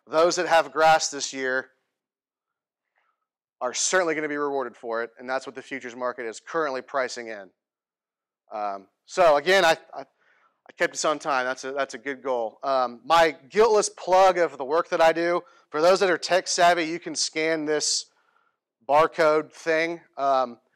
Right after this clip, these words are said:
Doctor Burdine and, and Doctor Maples at Mississippi State, we write a, a newsletter every week that's Southeast focused. Um, the three of us realize that we don't get to see every group of producers, but probably once a year,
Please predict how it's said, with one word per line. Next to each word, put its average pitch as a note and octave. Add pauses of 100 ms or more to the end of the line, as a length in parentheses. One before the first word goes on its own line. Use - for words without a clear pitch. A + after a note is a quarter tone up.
(240)
Doctor E3
Burdine E3+
and, D#3
and C3+
Doctor D3+
Maples D3+
at C3+
Mississippi C#3+
State, C#3
we C#3
write C#3
a, B2+ (400)
a B2+
newsletter D3
every C#3+
week C3+
that's B2+
Southeast C3+
focused. D3 (600)
Um, A#2+ (100)
the C3+
three E3
of D#3
us D#3
realize D3+
that C3+
we C3+
don't C#3
get C#3+
to B2
see C#3+ (540)
every C#3+
group C#3+
of C3
producers, C#3
but B2
probably B2+
once C3
a B2+
year, D#3+